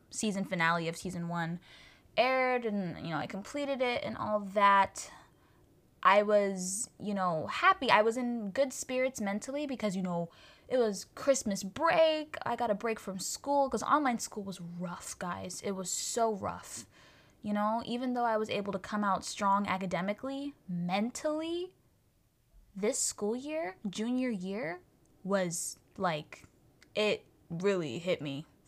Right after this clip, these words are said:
like a truck. I'm, t-, I wish I was exaggerating. This was, like, the worst year that I've ever had for my mental health ever. Academics, fine, that was great, but mentally, sucked,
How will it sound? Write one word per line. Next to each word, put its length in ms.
like 160
a 60
truck. 400
I'm, 320
t-, 160
I 200
wish 260
I 80
was 140
exaggerating. 760
This 180
was, 160
like, 240
the 100
worst 600
year 540
that 100
I've 180
ever 280
had 440
for 160
my 400
mental 300
health 360
ever. 460
Academics, 800
fine, 440
that 120
was 120
great, 320
but 300
mentally, 720
sucked, 760